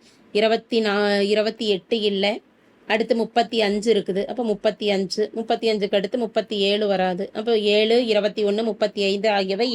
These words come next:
ஏழின் மடங்குகளாகும். என் of A-யில் இருக்கக்கூடிய உறுப்புகளின் எண்ணிக்கை மூன்று. இதற்கான நிகழ்தகவு P of A equal to N of A by N of S. N of A ஆனது மூன்று, N of S ஆனது பதினெட்டு உறுப்புகள் உள்ளன.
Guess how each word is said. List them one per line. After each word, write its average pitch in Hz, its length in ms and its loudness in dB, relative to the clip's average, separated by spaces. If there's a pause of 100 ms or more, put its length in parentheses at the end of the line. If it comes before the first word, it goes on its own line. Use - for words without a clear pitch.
ஏழின் 208 260 0
மடங்குகளாகும். 190 800 0 (540)
என் 214 100 2
of 233 180 0
A-யில் 214 360 2
இருக்கக்கூடிய 202 520 0
உறுப்புகளின் 208 520 0
எண்ணிக்கை 190 380 0
மூன்று. 196 420 2 (440)
இதற்கான 226 460 2
நிகழ்தகவு 208 580 0 (100)
P 208 100 0 (120)
of 214 120 -2
A 214 160 2 (180)
equal 196 300 0 (100)
to 220 120 2
N 190 180 2
of 202 220 -2
A 196 220 2
by 214 240 2
N 190 160 0
of 196 220 -2
S. 220 540 -2 (400)
N 208 220 0
of 226 120 -2
A 214 540 4
ஆனது 202 260 0
மூன்று, 208 600 0
N 208 260 0
of 214 100 -2
S 190 260 -2
ஆனது 202 260 0
பதினெட்டு 196 480 0
உறுப்புகள் 190 480 0
உள்ளன. 175 340 -2